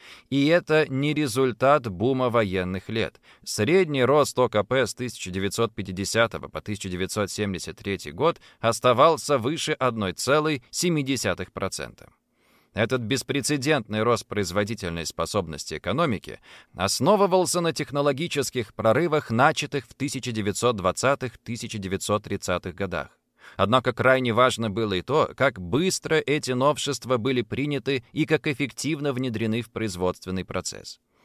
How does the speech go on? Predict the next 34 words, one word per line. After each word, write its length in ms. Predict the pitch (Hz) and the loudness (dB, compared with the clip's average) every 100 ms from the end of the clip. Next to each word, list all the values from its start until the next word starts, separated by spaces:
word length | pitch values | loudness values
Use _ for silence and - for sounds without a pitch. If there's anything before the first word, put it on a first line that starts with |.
| _ _ _ - | _ _ _ -4
Методы 440 | 92 151 151 143 | 2 4 4 2
массового 560 | 139 151 - 139 127 123 | 6 4 4 2 4 4
производства, 720 | 120 113 101 147 170 - 87 | 2 -2 0 2 2 -2 -10
уже 240 | 85 95 | -4 -2
устоявшиеся 800 | 104 - 123 139 120 - 85 - | 0 2 4 6 4 0 -8 -6
в 80 | 90 | -4
автомобильной 640 | 92 98 98 98 110 92 | -4 -2 -2 0 0 -2
индустрии, 640 | 85 80 - 139 180 175 - - _ | -4 -8 -8 -2 2 2 0 -8 _
после 420 | 117 165 - 170 | 4 4 4 0
войны 360 | 160 160 156 170 | 2 2 2 0
распространились 960 | 175 - - 143 - 139 143 170 160 - | -2 -4 -4 -4 0 0 0 -2 -2 -2
и 60 | |
на 120 | 160 160 | -4 -2
другие 460 | 156 170 156 123 | -2 -2 0 4
отрасли 540 | 110 151 147 151 - 147 | 4 4 2 -4 -2 -2
американской 800 | 143 139 127 120 110 104 - 95 | -2 0 -2 0 0 -2 -6 -6
промышленности. 840 | - 98 87 - 69 58 - - _ _ _ - - _ | -2 -2 -4 -8 -14 -14 -16 -18 _ _ _ -20 -20 _
В 80 | - | -10
тысяча 460 | - 143 131 - | -2 -2 -2 -4
девятьсот 460 | 117 113 110 131 117 | -2 -2 2 2 2
тридцатых 540 | 110 107 117 104 82 | 0 0 0 0 -2
годах 400 | 78 87 135 123 | -4 0 2 2
С 200 | - 117 | -2 -4
Ш 340 | 101 104 147 135 - - | 0 4 4 2 -4 -6
А 40 | |
выпускали 600 | 104 143 143 123 175 185 | -2 0 -2 0 4 4
в 80 | 175 | 2
среднем 480 | - 147 175 175 165 | -2 0 0 0 0
около 380 | 160 170 165 156 | 2 2 4 2
трёх 360 | - 139 160 156 | 2 2 2 0
миллионов 520 | 165 143 117 123 127 | 0 4 4 2 -2
автомобилей 640 | 139 - 117 98 95 95 | -6 -4 -4 -2 -2 -2
в 60 | 95 | -4
год. 220 | 85 - | -6 -10